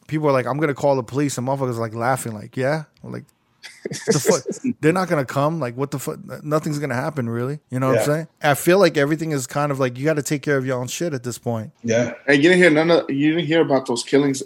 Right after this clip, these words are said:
Speaker 4: at all in the media or anywhere, really, 'cause I didn't until Never pointed it out.
Speaker 1: Oh, really?
Speaker 4: Yeah, I
Speaker 3: I mean,
Speaker 4: didn't see it
Speaker 3: everybody,
Speaker 4: anywhere.
Speaker 3: they talked about it, but if you go on the news and shit, I mean, if you go on the website and the, online, they was talking about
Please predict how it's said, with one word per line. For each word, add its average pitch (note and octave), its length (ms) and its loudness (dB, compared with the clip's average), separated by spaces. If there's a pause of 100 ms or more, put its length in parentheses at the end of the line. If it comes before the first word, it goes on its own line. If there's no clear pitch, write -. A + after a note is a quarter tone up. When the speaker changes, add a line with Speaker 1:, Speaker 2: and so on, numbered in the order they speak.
(100)
Speaker 4:
at A#2+ 120 0
all B2 320 4
in B2+ 120 -2
the B2 60 -2
media B2+ 580 2 (100)
or G#2+ 380 0
anywhere, A2+ 360 0
really, A#2 240 0
'cause B2 180 -4
I C3+ 120 6
didn't C#3+ 260 2
until A2 260 0
Never A#2+ 260 -2
pointed G#2+ 400 -2
it F#2+ 120 2
out. F#2+ 220 -2 (300)
Speaker 1:
Oh, C3+ 160 0
really? A#2 420 0 (100)
Speaker 4:
Yeah, C3 120 4
I - 60 6
Speaker 3:
I - 20 10
mean, - 100 8
Speaker 4:
didn't B3+ 60 8
see D4 60 8
it D#4 40 10 (160)
Speaker 3:
everybody, E3+ 160 10
Speaker 4:
anywhere. D#3+ 220 8
Speaker 3:
they - 60 6
talked E3 260 2
about G#2+ 280 8
it, G#2+ 140 2
but A2+ 420 4
if C#3 120 -4
you G3 80 4
go F3+ 100 8
on D#3+ 80 10
the C#3 80 8
news C#3 300 8
and A#2 100 2
shit, A#2+ 260 2
I D3+ 40 8
mean, E3+ 160 8
if D3 80 6
you F3+ 80 4
go D3+ 120 8
on C#3+ 60 6
the B2+ 80 6
website A#2+ 600 6
and A2+ 80 -2
the, G2+ 100 -6 (180)
online, A#2+ 360 2
they A#2+ 100 4
was B2 140 0
talking A#2 340 2
about G2+ 140 0